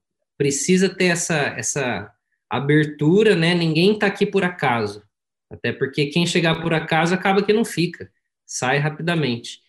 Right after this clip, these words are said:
Então, se cada um de vocês estão aqui, seja vendo ao vivo, ou seja vendo gravado, é porque existe um propósito e tem que, é, é, é pra vocês estarem ouvindo isso.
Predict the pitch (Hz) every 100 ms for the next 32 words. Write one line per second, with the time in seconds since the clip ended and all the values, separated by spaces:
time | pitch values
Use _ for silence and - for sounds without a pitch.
0 | _ _ _ 104 - 123 123 156 139 127
1 | 135 151 165 170 160 160 160 156 147 147
2 | - - 156 160 160 - 180 214 - _
3 | _ - 160 165 175 156 170 170 165 170
4 | 156 131 147 165 117 104 - _ _ -
5 | 127 139 - 160 156 147 139 143 135 131
6 | 131 151 151 123 151 208 160 110 _ _
7 | _ - 107 135 131 135 131 139 - 156
8 | 156 180 180 127 123 143 147 165 - 151
9 | 160 - 175 156 - _ _ _ 117 120
10 | 117 113 110 104 98 85 - 110 151 -
11 | 151 151 151 185 - - 190 180 147 -
12 | 120 120 117 113 110 110 104 98 92 -
13 | -